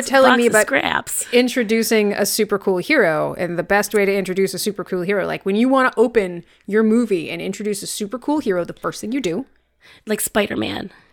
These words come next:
Speaker 2: Yeah, like Spider-Man. And so you, you open on Spider-Man, but you don't see Spider-Man. You just see Spider-Man's legs. And he puts a cup on the ground, he pees into that cup.
Speaker 1: Nope.
Speaker 2: And then you pan up and you look at his butt while he shakes
Speaker 1: <laughs>
Speaker 2: to make sure he gets all the pee.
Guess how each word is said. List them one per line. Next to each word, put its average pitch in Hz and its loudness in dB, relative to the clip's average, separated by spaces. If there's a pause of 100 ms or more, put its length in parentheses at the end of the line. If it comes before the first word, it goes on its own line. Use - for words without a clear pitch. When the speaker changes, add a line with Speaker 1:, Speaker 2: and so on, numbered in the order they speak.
(300)
Speaker 2:
Yeah, 233 2
like 180 -6
Spider-Man. - 0 (120)
And 208 -4
so 226 2
you, 190 -4
you 190 -6
open 277 4
on 240 2
Spider-Man, 180 -2 (200)
but 240 2
you 247 6
don't 262 4
see 277 0
Spider-Man. 196 0
You 170 -8
just 214 0
see 247 0
Spider-Man's 208 0
legs. 185 -4
And 196 -2
he 185 -4
puts 226 -2
a 185 -10
cup - -4
on 262 0
the 240 0
ground, 208 0
he 147 -8
pees 285 0
into 233 6
that 214 0
cup. - -4 (1040)
Speaker 1:
Nope. 262 2
Speaker 2:
And 233 4
then 233 4
you 226 2
pan 269 2
up 254 2
and 220 0
you 214 2
look 208 4
at 262 -2
his 254 0
butt - 2 (300)
while 220 0
he 226 -2
shakes - -2
Speaker 1:
<laughs> - -6
Speaker 2:
to - -6
make 220 2
sure 240 2
he 226 4
gets 214 2
all 220 2
the 233 -2
pee. 214 -6